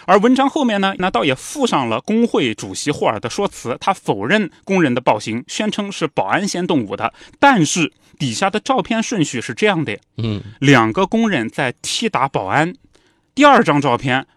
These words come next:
Speaker 1: 保安在打工人。那按照这个顺序，就是工人先施暴的了，
Speaker 2: 嗯。
Speaker 1: 然后保安是被迫反击的了，加上霍尔的说辞呢，更像是工会的人在胡说八道，在狡辩一样。哎呀，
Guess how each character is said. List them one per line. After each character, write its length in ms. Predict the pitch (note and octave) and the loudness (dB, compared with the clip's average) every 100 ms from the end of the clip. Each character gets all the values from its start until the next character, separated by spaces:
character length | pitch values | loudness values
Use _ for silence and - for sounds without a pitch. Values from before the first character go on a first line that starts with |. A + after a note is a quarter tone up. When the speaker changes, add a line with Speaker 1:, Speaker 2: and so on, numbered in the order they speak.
| _ | _
Speaker 1:
保 180 | C3+ G#2+ | 0 2
安 260 | B2+ D3 | 2 0
在 180 | - C3 | -2 -4
打 160 | - G2+ | -4 -6
工 220 | A#2 A#2 | -2 -2
人。 120 | G#2 - _ - - | -4 -10 _ -20 -2
那 140 | C4 C4+ | 4 4
按 120 | B3+ | 4
照 120 | B3+ | 0
这 200 | - D#4 | 0 2
个 100 | F#3+ | 2
顺 260 | - F#3 C#3+ | 0 0 0
序， 280 | - A2+ _ _ | -2 -6 _ _
就 120 | - A3+ | 0 0
是 120 | G#3+ | 0
工 360 | - B3+ C4+ | 2 6 8
人 140 | C4+ C#3+ | 6 2
先 200 | - B2 | -2 -4
施 200 | - - | -4 -2
暴 200 | A2 G#2 | -2 -2
的 100 | G2 | -4
了， 220 | G#2 E3+ - | -10 -14 -20
Speaker 2:
嗯。 220 | - - | -18 -2
Speaker 1:
然 160 | C#3 E3+ | 6 6
后 180 | C4+ C#4 | 6 -2
保 180 | - G#2+ | -2 -2
安 180 | D3+ | -2
是 120 | - - | -2 -2
被 160 | C4 | -4
迫 140 | - - | -2 -4
反 280 | - G#2+ | -4 -8
击 200 | F#2+ D#3 | -4 -2
的 100 | C#4 | 0
了， 180 | C4 B2+ _ _ _ _ - | 0 -4 _ _ _ _ 0
加 220 | C#4 C#4+ | 4 6
上 140 | C4 | 6
霍 200 | - D#4+ | 4 4
尔 120 | G3+ D3 | 4 4
的 100 | F#3+ | 0
说 180 | D4+ | -2
辞 220 | C#4 - A#3+ | -2 0 4
呢， 200 | B3 A#3 | 4 4
更 200 | E4+ C#4+ | 4 4
像 200 | - B3 | 4 0
是 100 | - | 0
工 240 | C4+ C4 | 2 4
会 160 | C4+ C4+ | 4 4
的 100 | C#3+ | 2
人 200 | A2+ E3 | 0 0
在 120 | A#3+ | -2
胡 320 | D3 C#3+ C#3 | -4 -2 -2
说 160 | - F#4 | 0 2
八 160 | C#4+ C#3 | 2 2
道， 140 | C#3+ | 2
在 120 | A3+ | 2
狡 200 | - A2+ | 0 0
辩 260 | A2 F#4 G3 | 2 2 2
一 100 | B2 | 0
样。 200 | C3+ G#2+ _ - | -4 -6 _ -4
哎 140 | C3 | -2
呀， 240 | F3+ A#2 | 0 -2